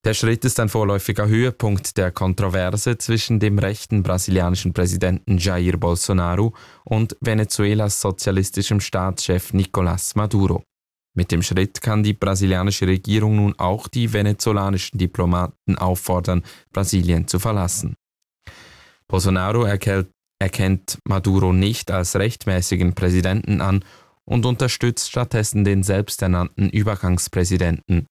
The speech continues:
Juan Guaidó. Das Wetter, heute wechselnd bewölkt und nur noch stellenweise nass bei sieben bis neun Grad,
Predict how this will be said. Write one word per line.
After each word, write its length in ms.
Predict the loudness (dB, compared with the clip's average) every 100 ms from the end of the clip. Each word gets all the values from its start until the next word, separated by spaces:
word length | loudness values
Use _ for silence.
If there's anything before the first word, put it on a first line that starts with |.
| -10
Juan 440 | -2 0 2 -2 _ -4
Guaidó. 420 | 0 0 0 -2 -4 -20 _ _ _ _ _ _ _ _ _ _ _ -20 -20 -20 _ _ _ _
Das 160 | -4 0
Wetter, 360 | 0 0 -2 -2 _ -2
heute 340 | -2 0 -2 -2
wechselnd 540 | -4 -2 0 0 0
bewölkt 500 | 0 0 0 -2 -2
und 160 | -2 2
nur 80 | 0
noch 160 | 0
stellenweise 640 | -2 0 2 2 0 -2 0
nass 320 | 0 -2 -4
bei 180 | 0 0
sieben 300 | 2 2 2
bis 260 | 0 -2
neun 240 | 0 0 0
Grad, 360 | 0 -2 -6